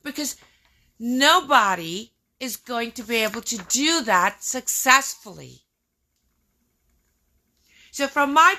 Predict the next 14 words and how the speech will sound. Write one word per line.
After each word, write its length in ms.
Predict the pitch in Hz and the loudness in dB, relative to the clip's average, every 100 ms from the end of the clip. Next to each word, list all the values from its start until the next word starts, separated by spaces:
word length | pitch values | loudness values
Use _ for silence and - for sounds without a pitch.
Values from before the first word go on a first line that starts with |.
| - | -2
place 340 | 311 330 320 | -2 -2 -4
in 100 | 262 | -6
the 80 | 262 | -6
American 500 | 247 254 277 269 220 | 0 2 2 -2 -8
mosaic, 540 | 208 190 185 170 170 _ _ _ _ _ _ _ _ - | -8 -8 -10 -12 -14 _ _ _ _ _ _ _ _ 0
I 200 | - 330 | 4 4
am 160 | 339 302 | 4 0
able 200 | 285 269 | -4 -4
to 120 | 262 | -12
crack 480 | - - 277 277 - | -14 -4 0 0 -2
down 300 | 262 254 233 _ | -2 -2 -4 _
hard 600 | - 339 330 294 196 165 _ _ _ - | -2 6 6 6 0 -10 _ _ _ -10
on 220 | 254 240 _ | -8 -8 _
hardcore 760 | - 269 262 262 - 208 214 220 | -2 2 2 0 -12 -8 -6 -6